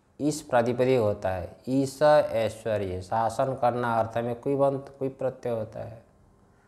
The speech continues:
प्रातिपदिक ईश, प्रथमा एक वचन बनेगा इट, इट ईशौ ईशः, ऐसा बनता है रूप। तृतीया एक वचन बनता है ईशा।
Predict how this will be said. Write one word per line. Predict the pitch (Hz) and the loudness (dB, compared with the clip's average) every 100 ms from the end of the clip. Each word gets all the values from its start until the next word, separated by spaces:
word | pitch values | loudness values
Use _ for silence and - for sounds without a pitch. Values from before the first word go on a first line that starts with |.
| _ _ - | _ _ -2
प्रातिपदिक | 113 113 120 - 123 139 123 - - | 2 4 2 -2 2 2 2 -6 -4
ईश, | 139 127 - - - - - _ _ _ _ _ _ _ _ _ _ _ - | 2 2 0 -10 -16 -20 -20 _ _ _ _ _ _ _ _ _ _ _ -2
प्रथमा | 117 127 135 131 | -2 2 2 4
एक | 131 | 4
वचन | 127 127 135 131 | 4 2 2 2
बनेगा | 127 131 135 131 - - | 2 2 4 4 2 -4
इट, | 170 151 - - - - _ _ _ _ - | -2 -2 -4 -20 -20 -20 _ _ _ _ -6
इट | 143 156 - - | -4 -4 -6 -6
ईशौ | 120 143 143 143 120 | 0 2 2 0 -6
ईशः, | - 113 92 92 | 0 0 0 -4
ऐसा | 110 123 | -4 -2
बनता | 113 104 95 98 | -2 -2 -4 -6
है | 95 92 | -6 -6
रूप। | 95 92 - _ _ _ _ _ _ _ _ _ _ | -8 -8 -18 _ _ _ _ _ _ _ _ _ _
तृतीया | 113 117 120 156 156 | -4 -2 6 8 8
एक | 147 | 6
वचन | 135 135 131 120 | 2 0 0 -2
बनता | 113 110 123 | -4 -4 0
है | 131 - - | 0 -2 -10
ईशा। | 113 117 117 113 110 123 123 117 117 113 110 113 113 - | -6 -4 -2 -4 0 6 8 8 6 4 2 0 -4 -12